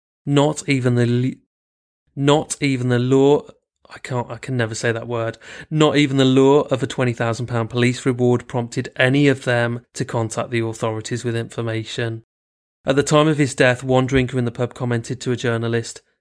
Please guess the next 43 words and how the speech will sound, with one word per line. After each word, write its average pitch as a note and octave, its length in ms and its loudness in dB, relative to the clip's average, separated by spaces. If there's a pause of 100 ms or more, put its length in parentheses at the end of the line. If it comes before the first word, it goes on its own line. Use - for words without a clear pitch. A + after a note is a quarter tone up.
"He D3+ 120 0
was B2+ 160 4
a B2+ 60 4
nonce. B2 500 2 (280)
Everybody B2+ 560 0
around A#2 380 0
here A#2+ 160 -2
knew A#2 320 -2
it. A2 220 -8 (360)
I B2 100 -4
suppose C3+ 420 2
there B2 80 0
was A#2+ 160 -2
some D3+ 240 2
who D3 120 0
felt B2+ 280 0
he A#2 80 -6
had A#2 140 -4
it A#2 100 -8
coming." A2 480 -6 (600)
Another C#3 340 4
said, B2 360 2
"I C3+ 100 4
knew D3 260 4
him, B2+ 400 0
but B2 280 0
I B2+ 60 -4
don't A#2+ 180 0
want A#2 140 -2
to - 60 -8
talk A#2+ 200 0
about A2 300 -6
him. A2+ 220 -4
I've A2 80 -4
had A#2+ 100 2
enough B2 400 2
of C3+ 100 -8
talking A#2+ 360 -4
about A2+ 240 -4
him A2+ 180 -6
to A2+ 120 -10
the A2+ 100 -12
police." A2+ 600 -6